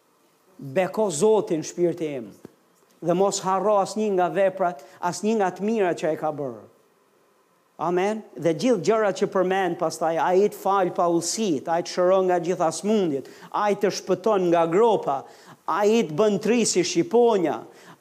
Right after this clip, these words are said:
ai është mbrojtja jote, gjithë ato, ai është si një at i mirë që kujdeset për fëmijën e vet, ai është i mëshirshëm, ai është i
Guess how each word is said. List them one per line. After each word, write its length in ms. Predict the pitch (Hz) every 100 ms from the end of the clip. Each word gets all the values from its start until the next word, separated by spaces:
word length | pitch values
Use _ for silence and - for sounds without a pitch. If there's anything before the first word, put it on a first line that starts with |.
| -
ai 480 | 180 202 240 254 233
është 280 | - - 160 - -
mbrojtja 600 | 156 180 214 233 226 226 202
jote, 520 | 233 254 220 170 120 - - -
gjithë 460 | 151 135 285 254
ato, 200 | 220 233 175 - -
ai 320 | 185 196 254
është 200 | 254 247
si 160 | - 240
një 180 | 233 220 -
at 400 | 233 262 254 240
i 80 | 226
mirë 380 | 247 269 254 240
që 80 | 226
kujdeset 840 | 220 196 147 233 269 - - 226 - - -
për 160 | 220
fëmijën 520 | - - 220 262 247 208
e 40 | 190
vet, 300 | 269 214 - - - -
ai 220 | 226 247
është 200 | 233 233
i 40 | 214
mëshirshëm, 800 | 202 - 220 277 262 - 196 185
ai 140 | 196
është 180 | 190
i 60 | 190